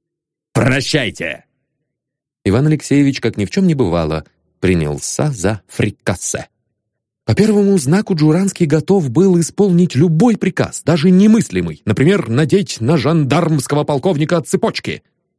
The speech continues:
Но Родион Георгиевич вдруг подскочил к портьере и отдёрнул плотную материю. За ней прятался столик, накрытый на одну персону, со следами ужина.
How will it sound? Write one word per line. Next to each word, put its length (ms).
Но 180
Родион 360
Георгиевич 640
вдруг 360
подскочил 480
к 100
портьере 560
и 300
отдёрнул 760
плотную 680
материю. 520
За 120
ней 200
прятался 480
столик, 500
накрытый 460
на 180
одну 240
персону, 580
со 160
следами 560
ужина. 580